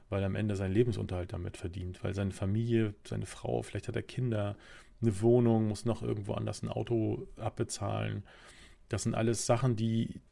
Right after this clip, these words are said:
die seine Hauptmotivation sind. Jeder Amateurtrainer hat das nicht. Er hat seinen normalen Job und geht danach zum Training. Für die ist die Motivation beim Training grundsätzlich eine ganz andere. Und deswegen kann man hier auch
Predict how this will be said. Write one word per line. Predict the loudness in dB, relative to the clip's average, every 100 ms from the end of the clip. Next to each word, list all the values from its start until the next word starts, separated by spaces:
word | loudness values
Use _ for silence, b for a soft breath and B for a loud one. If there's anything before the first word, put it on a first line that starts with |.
| -2
die | 2
seine | 6 6 4
Hauptmotivation | 0 -2 -2 -2 -2 -4 -6 -6 -6
sind. | -6 -4
Jeder | -4
Amateurtrainer | -2 -4 0 0 2 -2 -4 -4 -4
hat | -4
das | -6 -2
nicht. | 0 0 -2 -14 -20 -20 -20 -20 -20 -10
Er | -10
hat | -2
seinen | 0
normalen | 0 -2 -2 0
Job | 0 0
und | -2
geht | 0 0
danach | -2 -6
zum | -8
Training. | -6 -2 0 0 -4 B B B
Für | -6 0
die | 2
ist | 2 0
die |
Motivation | -2 0 -4 -2 -2
beim | -2 -2
Training | -2 -2 0 -2
grundsätzlich | -2 -2 -2 -4 -4
eine | -4
ganz | -2 -2 -2
andere. | -2 -2 -6 -10 -14 -20 -20 -20 _ -20 _ -20 -20 -6
Und | -2
deswegen | 0 4 4 4 0 B B B
kann | 0 4
man | 4
hier | 4 4 6
auch | 4 2 -2